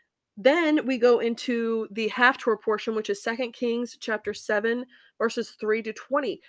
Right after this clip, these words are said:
which talks about some gentlemen who had what? Za'arat. So it really works out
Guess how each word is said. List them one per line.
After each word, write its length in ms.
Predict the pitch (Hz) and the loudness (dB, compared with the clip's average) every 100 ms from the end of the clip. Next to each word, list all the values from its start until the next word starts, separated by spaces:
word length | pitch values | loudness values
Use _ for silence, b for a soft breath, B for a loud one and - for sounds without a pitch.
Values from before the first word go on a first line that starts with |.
| b | b
which 220 | 254 262 | -6 -4
talks 360 | - 220 247 - | -4 -2 0 0
about 460 | 269 185 160 - | 0 2 0 -2
some 240 | - 285 247 | -4 -2 -2
gentlemen 480 | 214 190 196 190 254 | -2 -4 -2 -2 -2
who 240 | - 294 | 2 0
had 420 | - 165 147 208 | 2 0 0 0
what? 280 | 233 339 - | 0 0 -2
Za'arat. 640 | 165 92 175 247 185 - | -6 -2 0 2 2 0
So 240 | - 220 202 - | -4 -4 -2 -2
it 180 | 214 202 | -2 0
really 240 | 262 277 | -2 -2
works 300 | 226 233 - | -2 -2 -2
out 240 | 220 220 | -4 -4